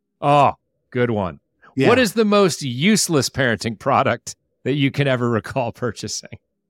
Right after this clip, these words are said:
Speaker 2: Car seat? I know you have to have a car seat, so it's illegal to say what I just said, but I'm not really sure, like, the seat belt versus the car seat was that big a deal at a certain age.
Speaker 1: Yeah. Okay, what is the absolute best piece of parenting advice you've ever received?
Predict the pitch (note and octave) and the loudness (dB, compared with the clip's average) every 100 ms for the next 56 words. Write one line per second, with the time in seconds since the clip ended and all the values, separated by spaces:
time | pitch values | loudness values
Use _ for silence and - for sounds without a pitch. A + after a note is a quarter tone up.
0 | _ _ - C#3+ E3 A3+ - B3+ A#3+ F3 | _ _ -6 0 2 0 0 0 2 2
1 | G#3 C4+ B3 F3 F#3 F3 F3 F3 F3+ F#3 | 4 6 6 6 4 2 2 2 2 0
2 | F3 G3 F3 D#3+ C#3+ D3+ C#3+ C3+ C#3+ D#3 | 2 -2 0 0 2 2 2 2 2 2
3 | D3+ - D3 D3 C#3+ C#3 D3 - D3 D#3 | 0 0 0 2 0 0 -2 0 0 0
4 | C#3+ A#2+ - _ _ A3+ D4+ G#3+ D3 D3+ | -2 -4 -8 _ _ -4 0 2 2 2
5 | C#3 - D3 C#3+ C#3+ C3+ B2 B2 A2+ A2+ | 2 0 2 4 4 0 -4 -8 -8 -10
6 | - D3+ C#3+ C3+ B2+ B2+ B2 C3 - A2+ | -2 -2 0 0 0 -2 -6 -8 -8 -10
7 | A#2 - B2 B2 - A#2+ A#2 A#2+ A#2 B2 | -8 -4 -4 -4 -6 -6 -6 -10 -8 -6
8 | B2 A#2 A2 A#2+ A#2 A2+ A2+ A2+ - A2+ | -6 -6 -6 -8 -6 -6 -8 -10 -16 -18
9 | A2 G#2 C3+ B2 - _ _ _ _ E3+ | -10 -2 0 0 -4 _ _ _ _ 0
10 | F3+ E3 E3+ G3 F3+ - F3+ G3 F3+ G#3+ | 2 2 4 4 2 -2 -2 0 0 0
11 | G3+ F3 B2 E3+ D#3+ - - E3+ - C#3+ | 0 0 -2 0 0 -4 -2 -2 -2 -4
12 | D3+ C#3+ C3+ C3+ B2 A2+ A#2+ A#2+ - G2+ | 0 0 -2 -4 -6 -2 -2 -2 -4 -8
13 | - C3+ A#2+ A#2+ A2+ - F2+ D2+ _ | -4 -4 -2 -2 -4 -6 -6 -10 _